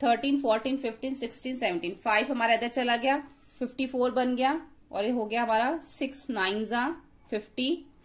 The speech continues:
फ़ोर, तो ट्वेंटी नाइन upon में फ़ाइव आ जाएगा हमारा ये। अगर आप इसको टू के टेबल से या किसी और टेबल से जो कट हो सकता है, जिस, जिस टेबल से आप उसको उस, उस टेबल से कट कर सकते हो।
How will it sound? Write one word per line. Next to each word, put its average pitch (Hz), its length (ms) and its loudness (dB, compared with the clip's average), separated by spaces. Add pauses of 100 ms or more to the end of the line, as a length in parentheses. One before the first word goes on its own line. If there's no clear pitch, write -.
फ़ोर, 180 240 -4 (320)
तो 220 60 -4
ट्वेंटी 240 380 -2
नाइन 269 200 0
upon 220 360 0
में 254 340 -2 (260)
फ़ाइव 240 320 4
आ 180 80 6
जाएगा 165 260 -2
हमारा 160 300 -4
ये। 143 180 -10 (340)
अगर 247 180 0
आप 254 180 4
इसको 269 240 -2
टू 277 200 -2
के 269 120 -2
टेबल 254 280 0
से 277 120 0
या 254 60 0
किसी 277 240 -4
और 226 140 2
टेबल 233 260 -2
से 254 140 -4
जो 240 160 -4
कट 254 320 -4
हो 226 140 -2
सकता 247 320 -2
है, 165 140 2
जिस, 214 200 -2
जिस 262 180 -4
टेबल 214 260 0
से 220 120 -6
आप 202 220 0
उसको 214 220 -6
उस, 220 200 -6
उस 226 160 -8
टेबल 196 220 -6
से 208 120 -8
कट 185 220 -8
कर 180 120 -4
सकते 196 340 -10
हो। 262 280 -2